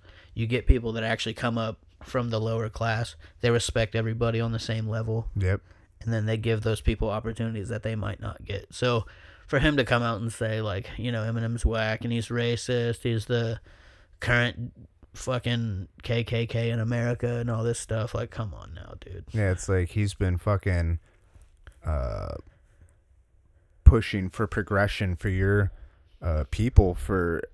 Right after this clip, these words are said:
Speaker 2: I don't even know how long, you know? I remember he came out with that song that was anti-Bush. He came out with a
Speaker 1: <laughs>
Speaker 2: couple
Speaker 1: Yeah.
Speaker 2: songs that were, like,
Speaker 1: Anti-Trump ciphers and shit.
Speaker 2: Yeah, and, t-,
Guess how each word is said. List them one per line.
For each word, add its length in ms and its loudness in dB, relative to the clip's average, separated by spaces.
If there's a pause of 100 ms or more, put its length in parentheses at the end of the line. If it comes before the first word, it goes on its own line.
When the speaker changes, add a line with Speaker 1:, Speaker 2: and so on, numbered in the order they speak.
(500)
Speaker 2:
I 40 -4
don't 100 0
even 160 0
know 180 2
how 200 4
long, 260 0
you 140 2
know? 220 4
I 80 6
remember 300 4
he 140 0
came 180 0
out 80 4
with 100 0
that 140 2
song 360 2 (240)
that 100 0
was 140 0
anti-Bush. 1000 0
He 80 -6
came 180 -2
out 140 2
with 80 4
a 60 4
Speaker 1:
<laughs> 20 -2
Speaker 2:
couple 240 4
Speaker 1:
Yeah. 60 4
Speaker 2:
songs 380 2
that 140 2
were, 120 0
like, 440 0
Speaker 1:
Anti-Trump 720 -2
ciphers 520 -2
and 120 -2
shit. 400 -2
Speaker 2:
Yeah, 380 4
and, 140 4
t-, 80 -6